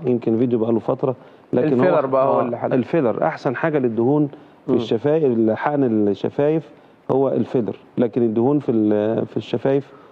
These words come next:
Speaker 2: انا
Speaker 1: بطلنا
Speaker 2: شايف انها
Speaker 1: نحقنها.
Speaker 2: بتدي رفع كمان يا دكتور، يعني الخد
Speaker 1: آه.
Speaker 2: الصاج ده بيترفع كمان،
Speaker 1: ما هو
Speaker 2: مش
Speaker 1: في
Speaker 2: بس
Speaker 1: نقطه، ما بندي فوليوم، ما بنملى ال-، ال-، المكان بيترفع مكانه وبيتشد الجلد عليه ولونه بيفتح.
Speaker 2: مم.
Speaker 1: مضافا هو بيعمل لنا حاجه ظريفه قوي، ان هو بينبه نمو الكولاجين.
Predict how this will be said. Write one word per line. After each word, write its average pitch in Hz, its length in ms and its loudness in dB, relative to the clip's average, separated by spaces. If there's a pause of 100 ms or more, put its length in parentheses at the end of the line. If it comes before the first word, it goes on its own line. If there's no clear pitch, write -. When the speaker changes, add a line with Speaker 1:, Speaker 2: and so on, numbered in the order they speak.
(140)
Speaker 2:
انا - 80 0
Speaker 1:
بطلنا 143 180 2
Speaker 2:
شايف 202 80 2
انها 254 120 2
Speaker 1:
نحقنها. 139 200 2
Speaker 2:
بتدي - 120 2
رفع 180 260 0
كمان 147 260 0
يا 151 60 0
دكتور، 135 260 -4
يعني 127 180 0
الخد 120 400 -2
Speaker 1:
آه. 160 220 0
Speaker 2:
الصاج 180 240 0
ده 175 80 2
بيترفع 156 400 -2
كمان، 131 260 -2
Speaker 1:
ما 123 60 2
هو 165 140 2
Speaker 2:
مش 127 60 -4
Speaker 1:
في 180 100 0
Speaker 2:
بس 156 80 2
Speaker 1:
نقطه، 117 260 0
ما 117 140 2
بندي 165 440 2
فوليوم، 160 340 2
ما 117 120 2
بنملى 127 400 2
ال-، 101 300 -4
ال-، 101 180 0
المكان 120 560 0 (120)
بيترفع 123 800 -2
مكانه 139 460 0 (320)
وبيتشد 123 520 -2
الجلد 143 340 0
عليه 143 200 2
ولونه 143 240 2
بيفتح. 117 480 -2 (140)
Speaker 2:
مم. 139 60 -8 (260)
Speaker 1:
مضافا 185 280 0
هو 165 120 0
بيعمل 143 200 2
لنا 160 100 0
حاجه 139 220 0
ظريفه 104 340 -2
قوي، - 100 -8 (480)
ان 113 80 2
هو 180 100 2
بينبه 165 380 0
نمو 143 240 2
الكولاجين. 104 400 -2